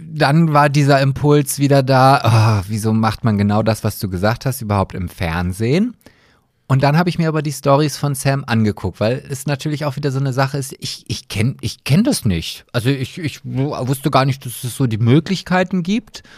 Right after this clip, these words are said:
Und nachdem Sam dann auch so ein bisschen darüber aufgeklärt hat, wie das Ganze vonstatten gehen soll und, und was auch dahinter steckt, dachte ich mir,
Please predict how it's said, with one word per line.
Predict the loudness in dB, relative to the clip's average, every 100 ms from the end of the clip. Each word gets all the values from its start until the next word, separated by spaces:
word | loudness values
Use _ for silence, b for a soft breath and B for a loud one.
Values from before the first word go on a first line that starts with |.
| B B B B B B _
Und | 2 2 4 0
nachdem | -2 0 0 -2
Sam | 0 0 0
dann | 0
auch | 0 -2
so | -2
ein |
bisschen | -2 0 0
darüber | 2 2 2
aufgeklärt | 2 0 -4 -2 0 2
hat, | 2 0 -4
wie | -6 -2
das | -2 -2
Ganze | -4 -4 -8
vonstatten | -6 -6 -2 -2 -2 -4
gehen | -2 -2 -2
soll | 0 2 2 0
und, | -2 -4 -2
und | -4 0
was | 0 0
auch | -4 -2
dahinter | 0 0 0 0
steckt, | -2 -2 -2 -2
dachte | -4 -4
ich | -2
mir, | -2